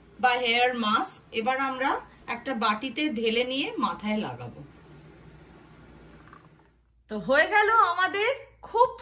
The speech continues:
সহজে কম ইনগ্রিডিয়েন্টসে হেয়ার মাস্ক তৈরি। এবার আমরা মাথায় অ্যাপ্লাই করে নেব। প্রথমেই বলে দিই, অয়েলি হেয়ার যেন না হয়। চুলে তেল লাগানো থাকলে এই মাস্কটা লাগাবেন না, কারণ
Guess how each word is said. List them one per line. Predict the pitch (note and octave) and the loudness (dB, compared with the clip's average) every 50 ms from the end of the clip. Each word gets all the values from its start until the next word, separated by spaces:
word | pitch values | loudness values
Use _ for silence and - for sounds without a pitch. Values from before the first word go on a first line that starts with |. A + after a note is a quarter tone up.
| - - - | -12 -4 -2
সহজে | A3 C#4 D4 D4 E4 E4 B3+ D#4 F4 A4 A#4 - - - C#4 | -2 0 0 0 -2 -2 -2 -4 -4 -6 -6 -8 -8 -4 -2
কম | C#4+ D4+ F4 F#4+ G4+ - - B3+ C4 | 0 0 0 0 -4 -8 -6 -4 -4
ইনগ্রিডিয়েন্টসে | C4+ C4+ A3 A#3 D#4+ D#4+ C4+ D4+ D#4+ E4 D#4+ D4+ D4 - - D4+ F4 A4+ A#4+ - - - - - _ - | -2 -4 -4 -4 -6 -6 -4 -4 -4 -4 -4 -4 -6 -8 -8 -8 -8 -10 -10 -12 -18 -20 -20 -20 _ -4
হেয়ার | A#3 B3+ C4 D4 D#4+ D#4+ D4 C4+ | -2 2 2 2 2 2 0 0
মাস্ক | C4 C#4 G#4+ - - - - _ - | 0 0 0 -2 -6 -12 -18 _ -6
তৈরি। | A#3 G3+ F3+ E3 D#3+ - - - - _ - - - _ - G#3+ | -4 -4 -4 -4 -8 -12 -16 -20 -20 _ -20 -20 -20 _ -10 -6
এবার | B3 A#3+ F#4 G#4 G#4 G4+ | 0 2 2 4 4 4
আমরা | G4+ G4 E4 C4+ D4 G4+ G#4 C#4+ A#3 | 2 2 2 0 0 0 0 -2 -4
মাথায় | G#3 G#3 - - B3+ D#4+ G4+ G4 - | -4 -4 -6 -6 -6 -6 -6 -6 -8
অ্যাপ্লাই | F3+ E3 - F3+ E3+ E3 E3 D#3+ | -8 -8 -8 -8 -8 -8 -8 -8
করে | F3 D#3+ D3+ D#3+ C#3+ | -10 -12 -12 -14 -16
নেব। | C#3+ - D3+ D3+ D3+ - - - - _ _ - | -18 -18 -20 -20 -20 -20 -20 -20 -20 _ _ -4
প্রথমেই | C4+ C4+ C4 E4+ G4 G#4+ A#4+ A#4+ E4+ C4 | -4 -4 -2 -4 -6 -6 -4 -4 -4 -4
বলে | E4 - - D4 C4 | -2 -2 -2 -2 -2
দিই, | D4 D#4+ F4+ - - - - B3 C4+ | -2 -4 -4 -8 -10 -10 -6 -2 0
অয়েলি | D4 E4+ F#4 F#4 G#4 G4+ G#4 E4 F#4 | 0 0 0 0 0 2 2 2 2
হেয়ার | D#4+ E4 E4+ F4 E4+ C#4+ E4 | 2 2 2 0 0 -2 0
যেন | D#4 D4 D4 C#4+ B3+ A3 | 0 0 0 0 0 0
না | F#3 E3+ E3+ D#3+ | 0 -2 -4 -6
হয়। | D#3+ C#3+ C#3 D#3+ E3 - - | -8 -10 -12 -12 -16 -16 -12
চুলে | - D#4 D#4 E4+ F4 F4 - - | -8 -6 -6 -6 -6 -8 -8 -6
তেল | - E4+ F#4 G4 G4+ G4 | -4 -4 0 2 4 4
লাগানো | F4 E4 C#4 C#4+ C4+ C4 B3 C4 | 4 4 4 0 0 0 -2 -2
থাকলে | A3+ - - A#3+ B3+ E4 - - - B3 | -2 -2 -2 -4 -4 -4 -4 -6 -6 -6
এই | C#4 C#4 B3+ A3+ | -4 -2 -2 -2
মাস্কটা | F#3+ G3 - - - - D#4 F4+ E4 G#3+ | -2 -4 -6 -10 -10 -8 -6 -4 -2 -2
লাগাবেন | D#3 D3+ D3+ D3+ C#3+ D3 C#3+ C#3+ C#3 B2+ | -2 -4 -4 -6 -8 -8 -10 -12 -12 -12
না, | - - - - - - - - - B3+ | -14 -16 -18 -20 -20 -20 -20 -6 0 0
কারণ | B3+ C4+ D#4+ | 2 2 0